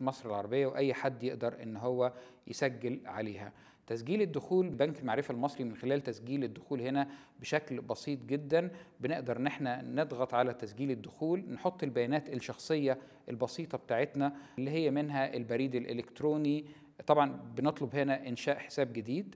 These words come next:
أول حاجة، وبعد كده بنحط البيانات البسيطة اللي هي زي الاسم الأول، الاسم التاني،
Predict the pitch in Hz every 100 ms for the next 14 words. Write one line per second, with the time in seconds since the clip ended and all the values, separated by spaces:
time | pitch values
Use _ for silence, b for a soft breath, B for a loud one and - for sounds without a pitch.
0 | 123 127 117 123 120 170 240 B B B
1 | - 123 117 120 165 151 147 131 135 -
2 | 185 147 120 120 147 - 127 113 117 165
3 | 160 143 143 B B - 127 120 127 151
4 | 135 139 135 - 156 147 120 131 147 147
5 | 127 120 113 143 156 - 131 - 147 151
6 | 151 147